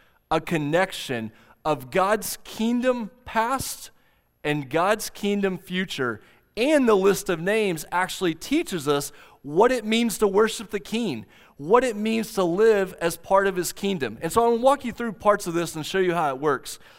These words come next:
Matthew chapter one, verse one. "The book of the genealogy of Jesus Christ, the son of David, the son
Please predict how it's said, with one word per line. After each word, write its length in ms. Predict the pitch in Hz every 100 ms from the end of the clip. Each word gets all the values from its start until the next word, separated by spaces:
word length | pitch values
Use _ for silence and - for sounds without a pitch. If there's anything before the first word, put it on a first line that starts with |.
| _ -
Matthew 340 | 196 233 247
chapter 360 | 196 220 214 190
one, 540 | 170 175 160 143 139 131
verse 300 | 160 165 -
one. 380 | 139 151 123 110 - _ _ _ _ _ _ _ _ _ _ _ _ _ _ _ _ _ _ _ _ _ _ _ _ _ _ _ _ _ _
"The 160 | 147
book 480 | 147 - 208 277 - - _ _ _ _ _ _ _ _ _ _
of 160 | - 170
the 120 | 165
genealogy 1040 | 143 185 226 214 151 147 147 - 135 135 135 _ _ _ _ _ _ _ _ _
of 160 | 151 151
Jesus 480 | 123 180 214 190 165
Christ, 640 | - 151 113 131 - - - _ _ _
the 120 | - 175
son 360 | - - 226
of 140 | 233 175
David, 480 | 160 151 139 135 135 - _ _ - _ _ -
the 120 | 156
son 600 | 151 - 180 175 175 156